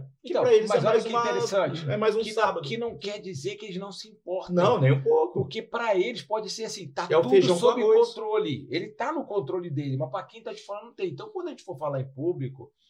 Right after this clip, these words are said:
Speaker 2: a gente, numa entrevista, numa apresentação, numa reunião, a gente tem que levar isso em conta.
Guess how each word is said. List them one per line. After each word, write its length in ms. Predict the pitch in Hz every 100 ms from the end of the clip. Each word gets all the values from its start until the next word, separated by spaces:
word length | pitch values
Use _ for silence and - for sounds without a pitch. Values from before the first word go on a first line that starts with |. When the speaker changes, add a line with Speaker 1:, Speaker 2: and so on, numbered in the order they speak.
| _ _
Speaker 2:
a 80 | 135
gente, 180 | 139 135
numa 140 | 143
entrevista, 640 | 156 165 170 139 143 135 131
numa 180 | 147
apresentação, 800 | 139 147 139 143 143 135 - 139
numa 200 | 139 135
reunião, 320 | 127 123 139 180
a 60 |
gente 180 | 170 175
tem 180 | 220 226
que 80 | 240
levar 520 | 233 196 139 208 262
isso 200 | - 202
em 80 | 143
conta. 540 | 156 147 131 131 90